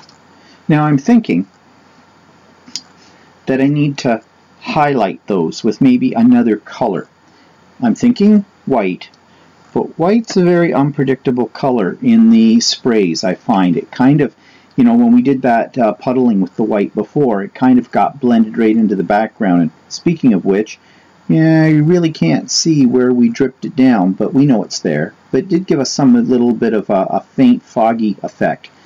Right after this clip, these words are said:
near the top of the page, which is okay as well. I'll just move this up a bit. Things are getting a little piled high here on my work area.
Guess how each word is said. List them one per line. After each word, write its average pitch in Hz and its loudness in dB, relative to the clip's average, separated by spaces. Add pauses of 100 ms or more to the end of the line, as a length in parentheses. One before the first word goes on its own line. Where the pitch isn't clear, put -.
(280)
near 107 2
the 98 -2
top - -2
of 95 -2
the 92 -6
page, 113 -4
which - -8
is 87 -6
okay 82 -4
as - -6
well. 147 -2 (880)
I'll - -8
just - -8
move 92 2
this 82 -4
up - -4
a - -6
bit. - -4 (840)
Things 170 -2
are 151 -4
getting 151 -2
a 120 4
little 165 -2
piled 135 -2
high 123 0
here 110 0
on 110 2
my 101 -2 (720)
work - -4
area. 143 -2